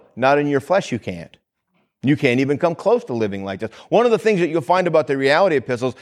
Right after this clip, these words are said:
is the reality epistles do not half-step. They do not say, "It should be a little bit more like this." They say, "You should be like this." And if you're honest and say, "But I'm not like that," then he says, "Okay,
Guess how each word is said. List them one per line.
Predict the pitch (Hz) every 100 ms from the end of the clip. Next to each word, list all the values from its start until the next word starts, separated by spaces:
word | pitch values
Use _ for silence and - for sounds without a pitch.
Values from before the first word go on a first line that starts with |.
| -
is | 139
the | 139
reality | 131 143 175 190 160
epistles | 165 156 147 113
do | 123
not | 120 151 -
half-step. | 139 147 - - - _ _ _ _ _ _ -
They | 143
do | 151
not | 160 139
say, | - 147 156
"It | 180
should | 208
be | 185 175
a |
little | 147 147
bit | 135 95
more | 120
like | 107 104 92
this." | 101 -
They | 110
say, | 113 98 -
"You | 135
should | 151
be | 127
like | 87
this." | 113 82 - - _ _ _ _ _ _ _
And | 135
if | 131
you're | 139 147
honest | 214 180
and | 139
say, | 120 139 120 - _
"But | 127
I'm | 120 117
not | 170 135
like | 101 95
that," | 101 95
then | 107
he | 107
says, | 117 101
"Okay, | 110 - 98